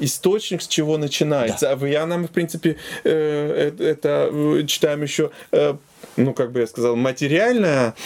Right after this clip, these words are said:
Speaker 1: э, воплощение
Speaker 2: Да.
Speaker 1: Бога в наш мир,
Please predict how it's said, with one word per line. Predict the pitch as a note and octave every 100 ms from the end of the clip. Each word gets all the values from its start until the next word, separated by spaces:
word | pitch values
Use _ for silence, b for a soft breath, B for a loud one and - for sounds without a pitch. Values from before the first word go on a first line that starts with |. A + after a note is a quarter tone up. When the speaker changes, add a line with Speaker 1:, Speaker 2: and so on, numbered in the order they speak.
| B B -
Speaker 1:
э, | D3 C3+ B2+ B2 A#2+ A#2 F2+ A#2
воплощение | C3+ C3+ C3 D3 C#3+ - E3+ D3+ C3+
Speaker 2:
Да. | B2
Speaker 1:
Бога | C3+ G3+ G3+
в | E3+
наш | F3 F3 F3
мир, | G#3+ D#3+